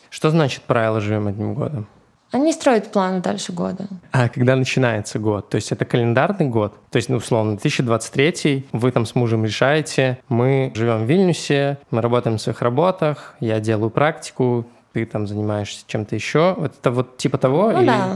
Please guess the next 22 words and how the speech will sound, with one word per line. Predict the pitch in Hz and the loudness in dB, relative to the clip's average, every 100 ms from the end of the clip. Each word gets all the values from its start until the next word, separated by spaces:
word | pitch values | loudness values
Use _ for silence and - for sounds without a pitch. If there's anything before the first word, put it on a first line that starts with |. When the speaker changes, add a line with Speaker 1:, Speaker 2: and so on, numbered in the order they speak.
| 190 | -4
Speaker 2:
да. | 190 | 0
Speaker 1:
да? | 160 185 208 | 0 0 -2
Speaker 2:
Обычно | 208 262 262 226 208 | 2 2 2 0 0
такое | 202 190 190 185 - - | -2 -4 -2 -4 -10 -2
происходит | 208 208 202 | 0 2 2
в | 202 | 2
начале | 196 202 190 | 2 2 2
года, | 214 302 262 226 | 2 2 2 -2
ты | - | -6
просто | - - - | -14 -12 -8
думаешь: | 185 185 180 202 | -4 -2 -2 -6
«Окей, | - 180 | -6 -6
как | - | -4
мы | 202 | 0
будем | 202 196 180 | 0 0 0
жить | 190 - - | -2 -6 -8
весь | 185 185 180 | -2 -2 -2
этот | - | -8
следующий | - 185 175 - | -2 -2 0 -2
год?» | 175 165 120 | 2 2 2
Speaker 1:
Окей, | 127 110 | -2 -2
хорошо. | 107 127 143 - 117 110 | -2 -4 -4 -4 -4 -4